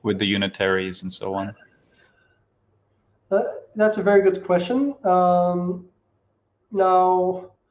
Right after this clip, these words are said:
Speaker 2: okay, so I said we are dependent, well, our path independence is true to infinite order for dephasing. At some point, this will break down. Um, I'm not <laughs> sure exactly how it would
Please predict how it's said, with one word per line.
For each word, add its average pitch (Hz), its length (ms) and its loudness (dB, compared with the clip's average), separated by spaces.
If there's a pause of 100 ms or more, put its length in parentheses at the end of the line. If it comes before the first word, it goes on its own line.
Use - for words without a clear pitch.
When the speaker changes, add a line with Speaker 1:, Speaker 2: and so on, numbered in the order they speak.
(540)
Speaker 2:
okay, 196 220 2
so 190 220 0
I 190 100 2
said 202 220 0
we 202 120 0
are 190 360 2 (160)
dependent, 208 560 -2 (360)
well, 175 260 -6
our 175 160 -4
path 208 260 2
independence 190 760 0
is - 420 -8
true 196 360 -4
to 214 220 -12
infinite 202 500 0
order 220 480 -2 (320)
for 185 280 2
dephasing. 202 680 -2 (500)
At 180 140 -6
some 214 160 2
point, 202 240 4
this 196 160 -4
will 180 140 0
break 180 240 -2
down. 226 480 -2 (580)
Um, 170 880 -4 (600)
I'm 190 160 -2
not 233 200 2
<laughs> - 60 -6
sure 185 380 0 (600)
exactly 208 400 2
how 196 320 2
it 185 100 2
would 180 140 -6